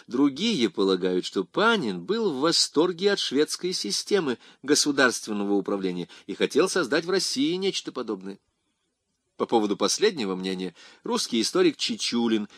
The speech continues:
в своё время справедливо отмечал, что, коль скоро Панин имел огромный опыт использования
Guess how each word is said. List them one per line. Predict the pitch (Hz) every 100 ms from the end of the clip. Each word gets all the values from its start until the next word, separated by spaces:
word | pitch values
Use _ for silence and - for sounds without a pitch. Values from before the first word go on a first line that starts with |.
| -
в | -
своё | 117 107 101
время | 151 202
справедливо | 151 - 101 113 185 123
отмечал, | 98 95 - 185
что, | 151 - 104
коль | - 151
скоро | 131 - 147 131
Панин | 123 135 135 117 107
имел | 107 107 107
огромный | 104 185 214 110 104 -
опыт | 107 - -
использования | 107 - - 110 98 92 98 101 95